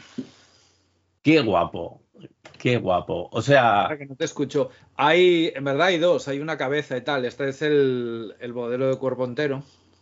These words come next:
Speaker 2: Mira, primicia total porque nadie lo vio.
Speaker 1: No,
Speaker 2: A
Speaker 1: pues
Speaker 2: partir
Speaker 1: es
Speaker 2: de
Speaker 1: que
Speaker 2: aquí,
Speaker 1: fotos hay que
Speaker 2: porque el otro está editado digitalmente. Esto fue como
Speaker 1: Ah.
Speaker 2: una primera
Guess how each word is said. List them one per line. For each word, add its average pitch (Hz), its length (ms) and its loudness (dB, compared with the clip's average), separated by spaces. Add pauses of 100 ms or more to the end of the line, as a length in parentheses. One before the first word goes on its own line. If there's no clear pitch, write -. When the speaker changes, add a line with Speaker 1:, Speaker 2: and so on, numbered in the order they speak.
(160)
Speaker 2:
Mira, 123 240 -2
primicia 120 440 -2
total 135 280 0
porque 104 240 -6
nadie 123 280 -6
lo 120 140 -4
vio. 127 200 -2 (560)
Speaker 1:
No, 120 260 2
Speaker 2:
A 160 140 4
Speaker 1:
pues - 0 - (140)
Speaker 2:
partir 135 120 -4
Speaker 1:
es 131 40 0
Speaker 2:
de 135 60 4
Speaker 1:
que 135 180 2
Speaker 2:
aquí, 156 200 6
Speaker 1:
fotos 151 80 2
hay 143 60 -2
que 127 60 -10
Speaker 2:
porque 135 400 -2 (580)
el 123 140 -4
otro 135 200 0
está 147 220 2
editado 151 300 4
digitalmente. 135 680 -4
Esto 107 200 -12
fue 117 140 -12
como - 160 -6
Speaker 1:
Ah. 127 40 -4
Speaker 2:
una 131 140 -4
primera 131 800 -2